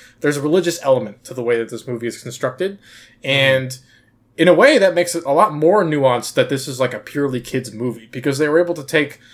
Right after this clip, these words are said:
Speaker 1: you know, uh, a, a subject that is, you know, traditionally very much not, uh, you know, along the vibe of kids, and,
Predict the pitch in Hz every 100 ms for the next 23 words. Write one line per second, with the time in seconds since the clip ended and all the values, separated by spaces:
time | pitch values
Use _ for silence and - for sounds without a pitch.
0 | - _ 170 135 120 127 135 127 123 123
1 | 131 127 120 120 135 120 - 226 151 143
2 | 127 - 120 117 110 - _ _ _ 165
3 | 127 107 104 143 151 202 156 127 117 123
4 | 113 113 107 - 107 123 131 92 _ -
5 | - _ - 120 110 110 - _ _ _
6 | _ 123 117 107 - 127 131 127 127 113
7 | 120 117 110 107 - 127 117 113 - -
8 | 131 120 113